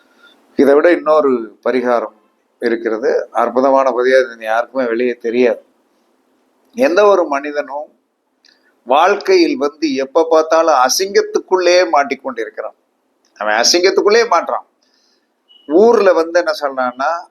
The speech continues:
அவனை பார்த்தா வந்து என்ன சொல்றான்னா, ஒண்ணு பெண்ணு, அல்லது குடி, அல்லது கூத்தி,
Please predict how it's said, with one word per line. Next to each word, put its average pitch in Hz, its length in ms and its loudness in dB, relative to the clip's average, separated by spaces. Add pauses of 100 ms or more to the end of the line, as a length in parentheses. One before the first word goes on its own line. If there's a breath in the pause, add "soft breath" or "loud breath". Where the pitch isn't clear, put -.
(260)
அவனை 127 200 2 (160)
பார்த்தா 180 320 2 (120)
வந்து 147 220 -2
என்ன 135 100 -6 (100)
சொல்றான்னா, 110 500 -6 (540)
ஒண்ணு 127 240 -2 (420)
பெண்ணு, 117 380 -2 (1400)
அல்லது 127 320 2 (360)
குடி, 123 300 0 (1080)
அல்லது 139 220 0 (120)
கூத்தி, 127 320 -6